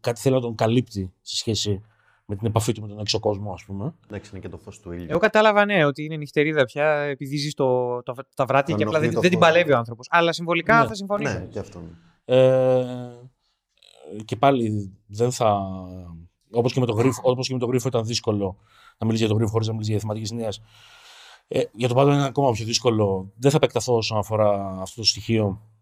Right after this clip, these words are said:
Speaker 1: Ε, αλλά μου αρέσει πάρα πολύ το στήσιμό του, το γεγονός δηλαδή ότι βλέπουμε έναν Batman ο οποίος είναι εκδικητής στο εκατό τοις εκατό. Το δηλώνει και ο ίδιος, ας πούμε, δηλαδή, η ταινία παίζει λίγο, δηλαδή,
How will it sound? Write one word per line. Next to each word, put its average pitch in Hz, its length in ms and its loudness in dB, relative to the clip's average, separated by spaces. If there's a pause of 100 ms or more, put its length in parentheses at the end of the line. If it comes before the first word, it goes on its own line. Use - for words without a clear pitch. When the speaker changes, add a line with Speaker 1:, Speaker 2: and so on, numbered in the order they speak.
(760)
Speaker 1:
Ε, 113 260 2 (840)
αλλά 110 140 0
μου 117 60 2
αρέσει 127 140 0
πάρα 156 160 6
πολύ 117 240 -4
το - 80 -6
στήσιμό 113 560 0
του, 113 260 -4 (140)
το 104 100 -14
γεγονός 110 300 -2
δηλαδή 120 420 2 (500)
ότι 101 200 -6
βλέπουμε 127 340 0
έναν 123 220 4
Batman 120 320 2
ο 107 60 -4
οποίος 123 340 0
είναι 131 340 0
εκδικητής 113 880 0 (580)
στο - 120 -8
εκατό 113 200 0
τοις 123 100 -2
εκατό. 104 460 2 (560)
Το 107 100 -4
δηλώνει 117 340 2
και 107 100 -6
ο 110 40 0
ίδιος, 117 240 -4
ας 98 80 -8
πούμε, 113 160 -8
δηλαδή, 110 360 -2 (480)
η 113 80 -6
ταινία 127 340 2
παίζει 165 260 4
λίγο, 104 320 -4
δηλαδή, 110 440 0